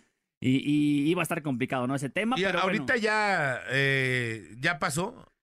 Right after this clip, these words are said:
Speaker 1: Sí,
Speaker 2: Ya
Speaker 1: ahorita
Speaker 2: está.
Speaker 1: México ya está en primer lugar, ya terminó, eh, su, su grupo. México queda en primer lugar con ocho puntos, debajo, ar-,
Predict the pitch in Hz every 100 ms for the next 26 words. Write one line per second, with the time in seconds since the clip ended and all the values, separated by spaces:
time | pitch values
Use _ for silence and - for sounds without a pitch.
0 | _ - 285 233 294 285 285 247 220 226
1 | - 240 240 196 175 185 220 208 226 277
2 | 190 196 190 175 185 185 156 151 151 147
3 | 143 - 160 156 175 180 269 202 294 349
4 | _ _ 131 160 190 147 190 196 160 170
5 | 202 185 196 175 190 196 175 262 254 277
6 | 185 151 135 156 175 147 151